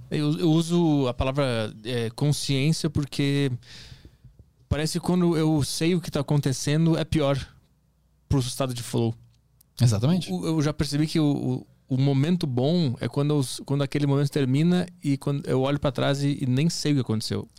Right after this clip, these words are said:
Speaker 2: Sim.
Speaker 1: Os cara, nem sei o que aconteceu lá.
Speaker 2: Flowzão, né?
Speaker 1: Não sei como aquilo aconteceu. Ou seja, eu não tava consciente. Porque se eu tivesse, eu ia tá registrando tudo o tempo inteiro. Não?
Speaker 2: Não,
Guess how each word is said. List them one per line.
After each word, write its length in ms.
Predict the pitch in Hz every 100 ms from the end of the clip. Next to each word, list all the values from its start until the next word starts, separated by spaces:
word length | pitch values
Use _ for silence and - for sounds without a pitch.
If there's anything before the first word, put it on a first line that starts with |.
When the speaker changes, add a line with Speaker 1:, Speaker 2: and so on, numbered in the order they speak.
| -
Speaker 2:
Sim. 160 | -
Speaker 1:
Os 100 | 110
cara, 240 | 92 151 147
nem 160 | 135
sei 200 | 156 -
o 20 | 143
que 60 |
aconteceu 340 | 123 120 - 110
lá. 120 | 113
Speaker 2:
Flowzão, 240 | 110 120
né? 160 | 107 104
Speaker 1:
Não 180 | 123 139
sei 220 | 143 156
como 180 | 156 143
aquilo 220 | 127 131
aconteceu. 300 | 117 117 -
Ou 80 | 113
seja, 180 | 113 117
eu 40 |
não 80 | 117
tava 220 | 127 165
consciente. 540 | 131 120 - 110 101 - - _ _ _ _ -
Porque 120 | 135
se 80 | 123
eu 40 |
tivesse, 480 | 113 113 117 120 139
eu 60 |
ia 100 | 131
tá 100 | 131
registrando 420 | 131 131 131 135 135
tudo 280 | 160 147
o 40 | 120
tempo 200 | 120 123
inteiro. 340 | 135 160 131 - _ _ _ 110
Não? 200 | 123 113
Speaker 2:
Não, 420 | 110 110 101